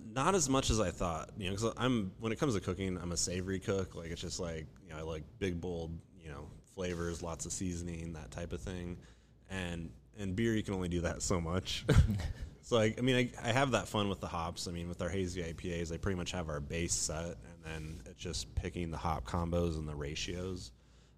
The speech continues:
Uh, but yeah, not as much as I thought, but at the same time, it's very similar.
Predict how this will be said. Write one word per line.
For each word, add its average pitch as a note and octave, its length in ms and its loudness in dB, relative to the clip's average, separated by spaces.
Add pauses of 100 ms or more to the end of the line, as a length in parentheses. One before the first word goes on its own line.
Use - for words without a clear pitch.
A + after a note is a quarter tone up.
(120)
Uh, D#2+ 260 -2 (380)
but F#2+ 80 -4
yeah, F#2+ 260 2
not B2+ 200 0
as D3 120 -2
much - 180 -2
as G2+ 60 -2
I D#2+ 80 0
thought, E2+ 440 -4 (420)
but D#2+ 320 -6 (140)
at D#2+ 120 -20
the - 80 -20
same F2 240 -4
time, D#2+ 380 -6 (400)
it's - 460 0 (200)
very - 220 2
similar. D#2 580 -4